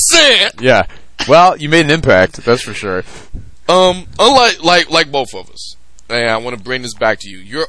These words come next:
Speaker 1: always constantly working on your art, whether it be
Speaker 2: Trying.
Speaker 1: original, the Broadway stuff, slash classical. Like, one of the things about your writing process,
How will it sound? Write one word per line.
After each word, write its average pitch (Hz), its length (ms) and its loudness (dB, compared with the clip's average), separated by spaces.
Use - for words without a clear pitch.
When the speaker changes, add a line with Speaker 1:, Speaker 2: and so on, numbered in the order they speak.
Speaker 1:
always 139 420 -4
constantly 107 440 -8
working 98 240 -14
on 95 100 -16
your 92 120 -16
art, - 180 -20
whether 101 180 -12
it 90 120 -14
be 104 120 -12
Speaker 2:
Trying. 95 400 -2
Speaker 1:
original, 175 880 -6
the - 80 -18
Broadway 170 580 4
stuff, 160 640 4
slash 113 460 0
classical. 156 1040 -2
Like, 123 340 2
one 220 140 -8
of 302 140 -6
the 254 100 -2
things 196 320 -4
about 139 440 0
your 139 360 -10
writing 127 400 -2
process, 104 340 -6